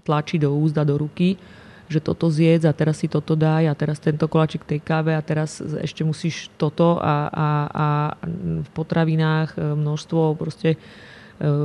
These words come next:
veci, ktoré reálne vieme, možno aj vedome, že by sme jesť nemali, tak, e, ich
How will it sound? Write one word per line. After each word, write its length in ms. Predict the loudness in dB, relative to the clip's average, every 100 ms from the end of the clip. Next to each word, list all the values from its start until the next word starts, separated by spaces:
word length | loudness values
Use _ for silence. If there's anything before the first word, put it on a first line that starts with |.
| 0 0 0 2
veci, 400 | 2 2 2 0
ktoré 560 | 0 2 4 4 4
reálne 400 | 4 4 4 4
vieme, 240 | 4 2 2
možno 320 | 0 2 4
aj 80 | 4
vedome, 400 | 4 4 4 4
že 80 | 2
by 120 | 0
sme 120 | 2 4
jesť 160 | 4
nemali, 400 | 6 8 6 4
tak, 240 | -2 -6 -6
e, 320 | -2 0 0
ich 240 | 2 2